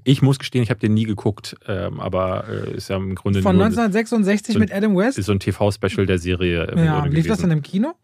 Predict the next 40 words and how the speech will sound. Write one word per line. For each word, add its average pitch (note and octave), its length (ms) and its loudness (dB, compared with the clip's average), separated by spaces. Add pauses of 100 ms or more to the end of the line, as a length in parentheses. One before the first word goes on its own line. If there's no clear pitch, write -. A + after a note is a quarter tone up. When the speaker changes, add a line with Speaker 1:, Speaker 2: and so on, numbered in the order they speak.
(100)
Speaker 1:
Das - 580 -8
weiß D#3 140 0
ich B3 160 -2
ehrlich E2 220 -8
gesagt E2 220 -10
nicht. F2+ 160 -8
Ich - 40 -18
Speaker 2:
Tja, F#2 120 2
Speaker 1:
glaube - 100 -4
nicht B2 120 -2
Speaker 2:
dann B2+ 60 -4
Speaker 1:
in A#2+ 80 -4
Speaker 2:
war's, C3+ 140 -4
Speaker 1:
Deutschland. C#3 220 -4
Speaker 2:
dann A#2+ 40 -6
war's A2+ 180 -12
kein F#3+ 200 -6
Kinofilm. A3 560 -4 (720)
Speaker 1:
Äh, D3+ 640 6 (460)
ja, C3+ 320 6
wollen E3+ 140 4
wir F3 80 4
Justice D#3+ 360 -2
League F3+ 140 2
mit F3+ 120 0
reinnehmen? G#3 440 2 (580)
Speaker 2:
Ist G#3 100 2
mir A3 100 6
Speaker 1:
Können - 0 -
wir G#3 100 6
ja F#3+ 100 4
Speaker 2:
eigentlich G3 440 4
Speaker 1:
machen. C#3+ 100 0
Speaker 2:
wurscht, A3+ 680 2
weil, F#3 260 0 (140)
äh, F#3 400 0
ist - 140 -6
mir F3+ 200 -2
echt E3+ 160 -4
egal. D#3 360 -8